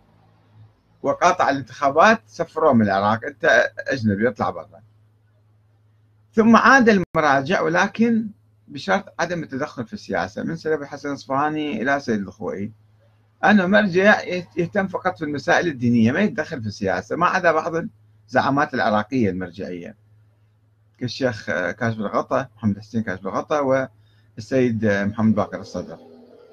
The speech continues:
وبعض العلماء من هنا وهناك اللي كانوا يتدخلون بالسياسة.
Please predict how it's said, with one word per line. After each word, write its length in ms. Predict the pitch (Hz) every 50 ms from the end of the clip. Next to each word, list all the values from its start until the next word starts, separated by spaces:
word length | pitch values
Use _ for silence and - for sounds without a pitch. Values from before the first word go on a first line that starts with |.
| - - - - - _ _ _ -
وبعض 380 | 156 170 165 170 160 143 120
العلماء 500 | 120 104 101 113 113 120 123 113 - -
من 160 | 113 117 120 120
هنا 140 | 113 110
وهناك 540 | 107 104 98 95 107 117 143 156 170 170 -
اللي 160 | 156 156 165
كانوا 460 | 160 - 170 170 160 151 147 160 170 196 196 - _ _ _ _ -
يتدخلون 460 | 143 131 143 135 - - 123 117 101
بالسياسة. 540 | 95 104 - - 98 80 85 - - - -